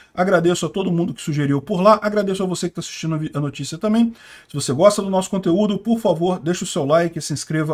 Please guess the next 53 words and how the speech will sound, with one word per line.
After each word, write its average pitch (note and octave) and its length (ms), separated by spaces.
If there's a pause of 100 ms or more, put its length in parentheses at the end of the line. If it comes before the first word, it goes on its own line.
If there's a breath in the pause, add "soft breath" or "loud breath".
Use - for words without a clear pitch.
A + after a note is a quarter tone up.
aqui D3 200
no C#3+ 100
canal, A2+ 380
né? G3 180 (580 soft breath)
Pois D#4+ 160
bem, A#3 320
olha B3+ 200
que G#3+ 100
coisa, A#2 400
né? G#3 260
O G#3+ 380
Lula, B3 480
há G3 220
coisa G#3 280
de F3 180
uma E3 300
semana F3 360
atrás, A3+ 360
falou G#3+ 280
que A3 100 (240)
ia G#3 140
acabar F#3 320
com G#3+ 120
a G#3 80
live. G#3+ 440 (340 loud breath)
Eu G#4 180
fiquei - 220
na E4 100
dúvida A3 440
mesmo F#3+ 320
quando F#3 140
ele F3 100
falou E3+ 260
isso, A3+ 300
porque F#3+ 640
dava G#3+ 420
a - 20
entender A3 420
que A3 100
ele, G#3 180
ele F3+ 60
não G3+ 120
ia A3 120
fazer G#3+ 320
uma C#4 280
live, D3+ 400
ele C3 120
cancelou F3+ 480
uma C4 260
live, D#3 400
e D3 40
de A3+ 100
fato, G#3 360